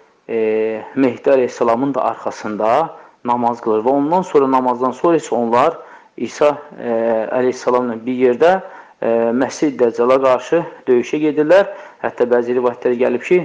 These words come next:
Məsih Dəccalı İsa əleyhissalam nizə ilə öldürəcək. Və sonra o, e, bir müddət, yəni, e, bir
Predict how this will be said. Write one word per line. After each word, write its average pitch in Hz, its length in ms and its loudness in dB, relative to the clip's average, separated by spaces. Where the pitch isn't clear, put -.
Məsih 131 340 -2
Dəccalı 123 540 2
İsa 139 320 -2
əleyhissalam 127 560 0
nizə 123 340 4
ilə 113 160 0
öldürəcək. 117 760 2
Və 135 80 2
sonra 190 340 -2
o, - 180 4
e, 123 180 0
bir 139 180 2
müddət, - 500 -4
yəni, 107 300 -8
e, 113 120 -2
bir 127 140 -2